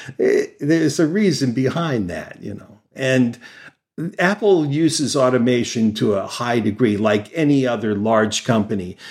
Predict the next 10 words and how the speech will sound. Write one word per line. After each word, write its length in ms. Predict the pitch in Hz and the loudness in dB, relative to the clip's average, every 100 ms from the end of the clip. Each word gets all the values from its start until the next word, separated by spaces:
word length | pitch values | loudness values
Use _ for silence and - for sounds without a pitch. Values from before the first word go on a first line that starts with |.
| - _ | -20 _
I 40 | - | -4
mean, 200 | - 135 | -4 -2
eighty 240 | 175 196 185 | 4 4 4
percent 600 | - 156 - 170 156 151 | 0 0 0 0 2 2
of, 180 | 110 - | 0 -2
of 400 | 127 120 107 143 | 0 0 -2 -6
all, 580 | 127 127 131 120 - _ _ - | -2 2 2 0 -8 _ _ -6
of 520 | 147 117 117 110 - - - | 0 2 0 -2 -14 -16 -4
top 360 | 160 143 - | 0 0 -4
tier 540 | - 151 139 120 104 | -4 0 0 0 -6